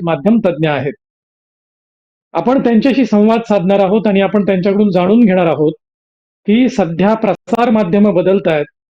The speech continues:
पत्रकारिता बदलतीये, असा उठसूट जो तो म्हणत सुटतोय.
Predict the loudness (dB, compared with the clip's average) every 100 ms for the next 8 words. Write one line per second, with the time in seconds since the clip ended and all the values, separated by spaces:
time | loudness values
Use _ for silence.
0 | _ _ _ _ -8 -2 0 2 2 2
1 | 0 0 0 2 0 0 -4 _ _ _
2 | _ _ _ _ _ -12 -2 0 2 2
3 | 0 -8 -2 -2 0 -2 0 0 2 2
4 | 0 -2 -8 -14 -14